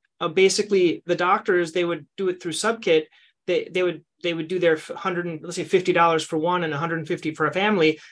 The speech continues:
monthly, and that gives them access to more, more access to that doctor to take them on their panel, and so they can reduce their patients from a thousand to, like, three hundred. But the added benefit is you get your newsletter, you get your, your, your, you know,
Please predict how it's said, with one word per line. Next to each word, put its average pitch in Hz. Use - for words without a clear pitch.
monthly, 170
and 180
that 190
gives 180
them 170
access 175
to -
more, 175
more 170
access 165
to 160
that 143
doctor 160
to 147
take 156
them 147
on 147
their 139
panel, 143
and 147
so 185
they 175
can 170
reduce 160
their 143
patients 185
from 143
a 156
thousand 175
to, 170
like, 143
three 175
hundred. 170
But 170
the 156
added 165
benefit 208
is 147
you 151
get 156
your 147
newsletter, 185
you 156
get 156
your, 147
your, 147
your, 131
you 170
know, 135